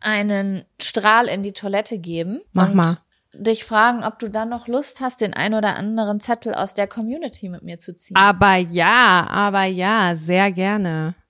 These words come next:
Speaker 1: Und so, dann sag ich bis
Speaker 2: Bis
Speaker 1: gleich.
Speaker 2: gleich.
Speaker 1: So, ich bin wieder zurück mit einer frischen Blase.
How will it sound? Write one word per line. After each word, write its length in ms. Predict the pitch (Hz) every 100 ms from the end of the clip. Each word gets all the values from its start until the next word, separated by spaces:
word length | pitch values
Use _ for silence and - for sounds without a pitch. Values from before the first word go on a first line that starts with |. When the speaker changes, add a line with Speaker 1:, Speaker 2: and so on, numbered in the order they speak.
| -
Speaker 1:
Und 140 | 175
so, 260 | 226 226 175 - - -
dann 160 | 170 165
sag 240 | 170 180
ich 140 | -
bis 160 | - -
Speaker 2:
Bis 300 | 220 240 196
Speaker 1:
gleich. 0 |
Speaker 2:
gleich. 800 | 247 269 254 233 226 226 - - - - - - - - - - - - - - - - - - - - - - - - - - 196
Speaker 1:
So, 240 | 285 240 180 190
ich 160 | 220 -
bin 200 | 247 226
wieder 220 | 208 202
zurück 480 | - 202 208 185 - - -
mit 200 | - 220
einer 220 | 214 202 208
frischen 680 | - - 214 320 - 247
Blase. 720 | 208 214 208 220 196 180 165